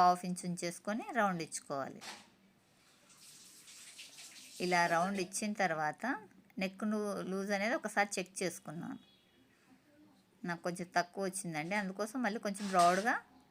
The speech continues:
మార్కింగ్ చేస్తున్నాను. తర్వాత ఉక్సు పట్టి లెంత్, ఉక్సు పట్టి లెంత్ ఎంత ఉందో అంత పెట్టేసుకొని దానికి ఒక వన్ ఇంచు ఖర్చు కోసం ఎక్స్ట్రా చేసుకోవాలి. ఇలా ఎక్స్ట్రాగా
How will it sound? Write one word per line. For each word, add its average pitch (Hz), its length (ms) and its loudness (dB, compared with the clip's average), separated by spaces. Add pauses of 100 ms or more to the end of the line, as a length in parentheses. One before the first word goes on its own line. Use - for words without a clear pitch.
(380)
మార్కింగ్ 175 440 2
చేస్తున్నాను. - 500 -10 (320)
తర్వాత 180 400 -2 (460)
ఉక్సు 190 260 -8
పట్టి 202 340 -2
లెంత్, 160 300 -6 (1120)
ఉక్సు - 220 -14
పట్టి 196 300 -2
లెంత్ 180 300 -2
ఎంత 170 220 -8
ఉందో 180 180 -4 (140)
అంత 196 220 -6
పెట్టేసుకొని 180 640 -4 (160)
దానికి 220 300 6
ఒక 202 180 -4
వన్ 185 200 2
ఇంచు 226 200 -4 (280)
ఖర్చు 190 280 2
కోసం 226 240 -2 (160)
ఎక్స్ట్రా 202 400 -4
చేసుకోవాలి. - 520 -8 (3250)
ఇలా - 160 -8 (1120)
ఎక్స్ట్రాగా 185 500 0